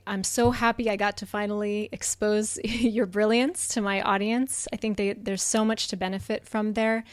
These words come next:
And also just grateful for the, the constant ebbing and flowing that you're doing to pivot, to meet whatever the situation is in the outside world, and however your gifts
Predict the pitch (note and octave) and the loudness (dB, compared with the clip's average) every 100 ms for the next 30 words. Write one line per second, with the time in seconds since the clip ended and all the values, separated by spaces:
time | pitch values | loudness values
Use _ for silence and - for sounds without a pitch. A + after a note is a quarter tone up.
0 | - - - - - - - A#3 B3 D4 | -18 -16 -16 -18 -20 -8 2 6 6 6
1 | D4+ C#4+ C4+ B3 A#3+ - A#3+ A#3+ B3+ B3 | 6 8 6 4 0 4 4 6 2 2
2 | A3 G#3+ G#3 G#3 - - G#3+ G#3 G3+ G3+ | 4 6 4 2 -6 -6 2 4 4 2
3 | - _ A3 G3 - - - C#4+ D4+ D4 | 0 _ -8 -6 -6 -6 -4 2 2 2
4 | - A3+ G#3+ A3 A3 G#3+ G#3 - G#3 G3+ | 0 0 2 0 2 2 -2 -2 0 0
5 | G3+ F#3 F3+ F3 F#3+ F3+ F3+ F3+ F3 F3 | -2 -4 -4 -4 -4 -6 -6 -6 -6 -8
6 | F3 G3 - G3+ F#3+ - _ - _ - | -10 -12 -8 -6 -4 -8 _ -20 _ -6
7 | G3+ G3+ G#3+ G3+ G3 - G#3+ G#3+ A3+ A3 | -2 0 0 -2 -4 -2 -2 0 2 0
8 | A3 - G3 - G#3 - F3+ E3+ - F#3 | -2 -6 -4 -4 -4 -4 -4 -4 -4 -4
9 | F3+ F#3 F#3 F3 F3 - - F3 E3+ F3+ | -4 -2 -4 -4 -4 -6 -4 -4 -4 -2
10 | F#3 A3+ B3 - - - - - G3 F#3+ | 0 0 -4 -10 -20 -20 -14 -6 -2 -2
11 | - F#3 F#3 F#3 F3 F#3+ G3+ G3+ F#3+ F3+ | -2 -2 -2 -4 0 2 2 2 0 -4
12 | - - - - | -4 -6 -6 -8